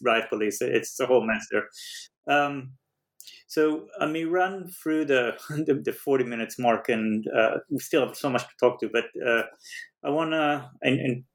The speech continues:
because we're a little bit pressed for time, I want to conclude and ask you: What are you up to now? What are you working on?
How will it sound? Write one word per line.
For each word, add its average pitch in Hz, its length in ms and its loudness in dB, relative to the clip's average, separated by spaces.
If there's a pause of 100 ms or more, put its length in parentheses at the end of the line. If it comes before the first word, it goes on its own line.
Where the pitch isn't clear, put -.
(140)
because 127 260 -2
we're 117 140 0
a - 20 0
little 123 160 4
bit 107 80 -4
pressed 120 200 -2
for 120 80 -4
time, 139 220 2
I 117 60 2
want 113 220 -2
to 127 80 0
conclude 127 420 2
and - 80 -8
ask 117 240 -6
you: 117 180 0
What 139 140 4
are 147 60 -2
you 147 240 0
up 143 180 -2
to 139 80 -4
now? 143 180 -2
What 127 120 2
are 131 40 -2
you 123 80 0
working 127 260 -2
on? 117 140 -4